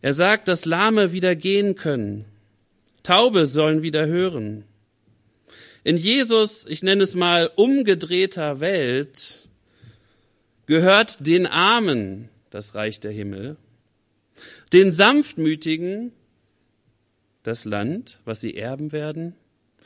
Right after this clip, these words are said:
und den Friedenstiftern sagt er, ihr seid die wahren Kinder Gottes.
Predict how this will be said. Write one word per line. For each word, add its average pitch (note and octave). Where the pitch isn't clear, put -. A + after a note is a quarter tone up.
und F3
den F#3
Friedenstiftern F#3+
sagt D#3
er, D#3+
ihr G3
seid E3
die D3+
wahren D3+
Kinder D3
Gottes. -